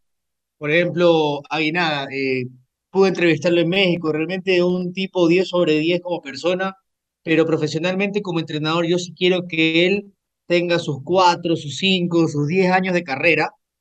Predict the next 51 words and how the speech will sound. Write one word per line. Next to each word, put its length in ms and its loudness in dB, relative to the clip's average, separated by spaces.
para 260 0
que 180 -2
las 140 0
cosas 380 -4
que 100 2
él 100 0
quería 460 0
o 80 -4
quiere 480 0
le 180 -2
puedan 260 0
llegar, 340 2
porque, 300 -6
por 120 -4
ejemplo, 220 -2
dirigir 300 2
a 40 0
la 80 0
selección, 640 -4
él 160 -6
se 120 -4
molestó 320 0
muchísimo 580 -2
con, 240 -6
con 140 -12
la 80 -6
federación, 560 0
de 80 -6
que 120 -20
no 80 -8
lo 100 -4
tomaron 360 -8
en 80 -18
cuenta, 540 0
de 160 -2
que 120 0
él 60 0
sentía 380 -2
que 160 -4
no 160 -2
necesitaba 680 0
rendir 300 0
exámenes 560 0
en, 80 -2
en 460 -6
equipos 420 0
para 140 -4
llegar 240 -2
a 40 0
la 120 -4
tricolor. 500 -2